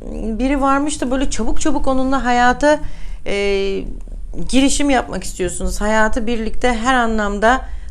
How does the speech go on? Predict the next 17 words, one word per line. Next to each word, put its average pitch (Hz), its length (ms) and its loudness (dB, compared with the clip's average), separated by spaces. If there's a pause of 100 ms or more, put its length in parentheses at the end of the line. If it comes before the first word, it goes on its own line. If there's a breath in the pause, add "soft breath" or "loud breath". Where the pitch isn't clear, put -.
hayatınızın 233 640 0
içinde 233 360 0
olsun 202 380 0
istiyorsunuz. 156 840 -6 (220 loud breath)
Ya 202 200 2
da 330 120 2
karşınızdaki 233 1040 2
kişi, 294 320 0
yani 190 340 0
partneriniz 233 680 0
sizi 226 360 0
öyle 156 340 0
istiyor. 135 480 -6
Bir 190 80 2
an 175 160 0
önce 170 300 0
böyle, 180 260 2